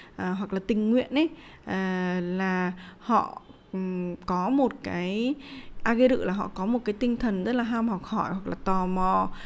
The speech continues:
à, trí tò mò rằng là tố, đúng không? Rằng là, ờ, cái, cái công việc đấy rất là thú vị, có vẻ như là thú vị. Chính vì vậy cho nên là tôi, ừm, tôi có kyomi ga atta nên là tôi rất là có hứng thú, đúng không?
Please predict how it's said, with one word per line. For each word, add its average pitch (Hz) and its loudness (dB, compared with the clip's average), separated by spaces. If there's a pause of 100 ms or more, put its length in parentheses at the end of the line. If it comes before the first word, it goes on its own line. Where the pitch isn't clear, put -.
(220)
à, 190 0
trí 202 6
tò 220 4
mò 196 2
rằng 196 2
là 202 6 (160)
tố, 226 6 (240)
đúng 214 0
không? 247 4 (340)
Rằng 202 0
là, 196 2 (360)
ờ, 185 -2 (320)
cái, 196 2
cái 196 -2
công 247 2
việc 214 2
đấy 233 2
rất 285 4
là 302 2
thú 208 2
vị, 214 2
có 202 2
vẻ 233 2
như 208 -2
là 214 -2
thú 196 -2
vị. 254 4 (300)
Chính 220 2
vì 262 6
vậy 220 2
cho 226 0
nên 233 0
là 190 0
tôi, 226 4 (180)
ừm, 190 -4 (420)
tôi 226 6
có 190 2 (100)
kyomi 247 6
ga 208 2
atta - 0
nên 226 0
là 208 0
tôi 220 4
rất 269 2
là 262 4
có 208 -2
hứng 220 0
thú, 240 4 (240)
đúng 220 0
không? 247 6